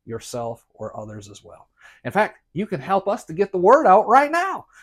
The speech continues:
just by hitting that like button and sharing this out. Give us a thumbs up, whatever the case may be. You just don't realize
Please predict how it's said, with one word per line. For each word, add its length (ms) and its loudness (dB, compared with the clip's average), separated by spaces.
just 160 -6
by 140 0
hitting 300 0
that 180 -4
like 300 0
button 320 2
and 120 -8
sharing 360 -2
this 200 -4
out. 220 0
Give 100 0
us 100 -8
a 40 -4
thumbs 380 -2
up, 160 -2
whatever 240 -6
the 60 -12
case 340 -10
may 160 -6
be. 240 -8
You 540 -4
just 420 -18
don't 220 -16
realize 1040 -14